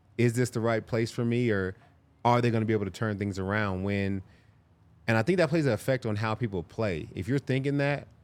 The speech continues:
I think everybody has a level that can bump up the defense or bump up the team. Like, Sean Payton adds a bump. Peyton Manning adds a bump. Whether he's playing or not, him on the field adds a bump to the team. Now when your head coach has this doubt that starts to creep into your mind,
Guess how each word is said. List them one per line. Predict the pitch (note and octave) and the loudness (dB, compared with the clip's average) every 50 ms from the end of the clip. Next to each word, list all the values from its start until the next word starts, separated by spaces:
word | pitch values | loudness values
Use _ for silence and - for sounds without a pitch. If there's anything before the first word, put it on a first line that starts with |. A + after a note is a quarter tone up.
| _ _ _ _ _ _ - - _ _ _ _ _ _ _ _ _ _ _ - | _ _ _ _ _ _ -20 -20 _ _ _ _ _ _ _ _ _ _ _ -2
I | B2 | 0
think | B2+ D#3+ C#3 | 0 0 0
everybody | G2+ A#2 C3 C#3 D3 C#3 B2+ C3+ C3 C3 C3 C3 | 2 2 2 2 2 2 2 2 0 0 0 0
has | A#2 A#2+ A#2+ A#2+ A#2+ A#2+ A#2 A2+ G2+ | 0 0 2 2 2 2 0 0 -2
a | F2+ | -4
level | G2+ G#2 G#2+ A2 A2 G#2+ | -4 -2 -2 -2 -2 -2
that | G2 G#2 G#2 - | -2 -4 -4 -4
can | - G2 F2+ | -4 -4 -2
bump | F#2+ G2+ G2+ G2+ | -2 -2 -2 -2
up | F#2+ F#2 - | -4 -6 -6
the | F#2+ F2+ | -8 -6
defense | E2+ G2+ G2+ F#2+ - G#2 G2+ F2+ | -4 -4 -6 -6 -4 -6 -6 -6
or | F#2 | -6
bump | E2+ E2+ G#2 G2 F#2 | -6 -4 -4 -4 -2
up | G#2 G2 - | -4 -6 -6
the | - - | -6 -10
team. | - - A2 G2+ F#2 F2+ | -8 -6 -6 -6 -4 -4
Like, | F2+ F2 F2+ | -6 -6 -6
Sean | - B2 B2+ B2+ | -4 -4 -4 -2
Payton | A#2+ - C3+ B2+ - C#3 C3 - - | -2 -2 -2 -2 -2 -4 -6 -6 -4
adds | G2 A2 A#2 A2 A2 | -4 -4 -2 -2 -4
a | G2 | -4
bump. | E2 E2+ A2 G2+ F2+ - - - - - _ _ - | -4 -2 -4 -4 -4 -8 -14 -20 -20 -20 _ _ -2
Peyton | - C#3 D3 C#3+ C3+ | 0 0 2 2 0
Manning | C3+ C#3 C#3 C#3 C3 - | 0 0 0 -2 -2 -4
adds | F2+ G#2+ A#2 G#2 G2+ | -4 -4 -2 -2 -4
a | |
bump. | F2+ F2+ A2 G2+ F#2+ | -4 -4 -2 -2 -2
Whether | G#2+ B2 B2+ B2+ | -2 -2 0 0
he's | B2+ A#2+ - | -2 -2 -4
playing | - - B2+ A#2+ B2 B2 A2+ | -6 -6 -4 -4 -2 -2 -2
or | G2+ | -2
not, | G2+ A2+ A2+ F#2 F2+ | -2 -2 -2 -2 -2
him | F#2+ A2+ A#2+ A2+ - | -2 -2 -2 -2 -2
on | - A#2 A#2+ | -2 -2 -2
the | A2 | -2
field | G2+ - A#2+ A2+ - | -2 -4 -4 -4 -2
adds | - G2+ G#2+ F#2+ | -2 -4 -4 -4
a | G2 | -6
bump | F2 G#2 G#2 G2+ | -6 -6 -6 -6
to | - - | -8 -10
the | G2 A2+ | -10 -10
team. | - - A#2 A2+ G2+ F2 E2 E2+ - - - - _ _ - | -8 -6 -4 -4 -4 -4 -6 -8 -12 -18 -20 -20 _ _ -4
Now | G#2+ G#2+ A#2 B2 C3 | 0 2 2 2 2
when | C3 B2 | 2 0
your | B2 A#2 - - | 0 -2 -4 -2
head | - B2 A#2 - | 0 0 0 0
coach | - B2 A#2+ A2 - | -2 -2 -2 -2 -2
has | A2+ G#2+ G2+ | -2 -2 -2
this | G2+ G2+ F2+ | -2 -4 -6
doubt | E2 - F#2+ G2+ A2 A2 - - - - - - | -4 -2 -2 0 0 -2 -4 -6 -10 -16 -12 -8
that | G#2 G2 | -8 -4
starts | - G#2 F#2 | -4 -4 -4
to | F#2+ F2 | -6 -6
creep | - - A#2 G#2 G#2+ | -6 -4 -4 -2 -4
into | G#2 - - | -4 -2 -2
your | G2+ F#2+ G#2 A#2 B2 | -2 0 0 0 0
mind, | C3 C3+ C3+ C#3 C#3+ C#3+ C#3+ | 0 0 0 -2 -2 -2 -4